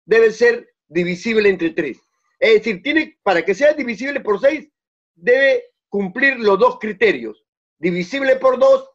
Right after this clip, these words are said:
y divisible por tres. Ahí tenemos números. Mire, el primero, nueve mil doce.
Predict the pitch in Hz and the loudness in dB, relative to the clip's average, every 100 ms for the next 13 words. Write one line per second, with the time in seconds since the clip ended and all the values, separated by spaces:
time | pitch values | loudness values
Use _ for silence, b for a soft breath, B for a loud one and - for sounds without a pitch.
0 | _ _ _ _ 185 180 180 165 165 214 | _ _ _ _ -4 -2 -4 -6 -4 -2
1 | 190 185 - - 123 101 _ _ _ _ | 0 -2 -6 -6 -10 -12 _ _ _ _
2 | _ _ _ _ - 202 262 277 277 262 | _ _ _ _ -4 -2 0 2 2 2
3 | 254 240 180 151 226 226 147 - 190 208 | 2 2 0 0 0 0 0 -2 -4 -2
4 | 262 262 165 175 220 226 247 285 247 220 | 2 2 4 4 4 4 2 -2 0 0
5 | - - | -2 -10